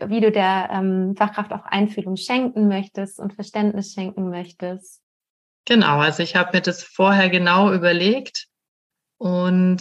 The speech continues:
Speaker 2: ähm, dass ich da hingehe und, äh, ihr die Situation kurz schildere, die ich kenne und sie dann halt erstmal erzählen lasse,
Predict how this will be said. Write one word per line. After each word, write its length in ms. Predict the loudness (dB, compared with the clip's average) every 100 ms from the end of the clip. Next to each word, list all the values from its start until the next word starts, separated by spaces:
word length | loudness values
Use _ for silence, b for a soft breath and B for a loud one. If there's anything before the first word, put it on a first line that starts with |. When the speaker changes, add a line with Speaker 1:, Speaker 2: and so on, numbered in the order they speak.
| 0
Speaker 2:
ähm, 360 | 2 2 0
dass 220 | -2 -2 -4
ich 120 | -4
da 100 | -2
hingehe 760 | 4 8 8 8 4 4 2 -2
und, 420 | -4 -6 -6 -2
äh, 320 | 0 2 0 -2 B B B _ _ _ _
ihr 220 | 4 4 4
die 300 | 2 0 0
Situation 720 | 0 0 -2 -4 0 2 2
kurz 420 | 0 -2 -4 -16 -10
schildere, 560 | 0 4 6 4 4 0
die 220 | 0 0
ich 200 | 0 0
kenne 680 | 2 4 6 4 4 0 -2
und 400 | -6 -6 -8 -14
sie 240 | -12 -8
dann 240 | -4 -4 0
halt 340 | 0 0 -2
erstmal 540 | -2 -2 -2 0 2 2
erzählen 480 | -2 -2 0 2 2
lasse, 680 | 0 0 -2 -2 -2 -6